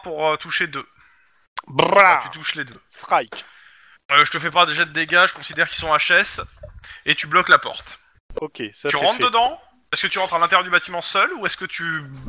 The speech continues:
Speaker 1: tu laisses les autres faire, de l'autre côté ?
Speaker 2: Euh, non, je, de-, je dis que je bloque la porte, que je me suis fait tirer dessus. Par contre, je leur demande qu'ils me donnent le, euh, qu'ils, qu'ils me disent quand ils rentrent, que moi je.
Speaker 1: Mais ils rentrent.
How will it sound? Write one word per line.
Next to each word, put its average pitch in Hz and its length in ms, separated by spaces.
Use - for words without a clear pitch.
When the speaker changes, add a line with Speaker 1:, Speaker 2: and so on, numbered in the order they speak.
Speaker 1:
tu - 200
laisses 175 240
les 160 100
autres 160 140
faire, 127 420
de 127 60
l'autre 123 120
côté ? 117 260
Speaker 2:
Euh, 160 680
non, 180 220
je, 160 160
de-, 170 200
je 170 160
dis 190 200
que 190 140
je 165 140
bloque 170 300
la 170 120
porte, 208 280
que 160 80
je 147 80
me 147 60
suis - 140
fait 190 120
tirer 175 260
dessus. 214 240
Par 170 160
contre, 190 240
je - 80
leur 165 160
demande 180 400
qu'ils 160 160
me 156 60
donnent 165 280
le, 151 140
euh, 120 360
qu'ils, 123 260
qu'ils 147 160
me 139 40
disent 196 160
quand - 240
ils 185 60
rentrent, 196 240
que 151 100
moi 170 300
je. 147 140
Speaker 1:
Mais 135 180
ils 151 60
rentrent. 131 320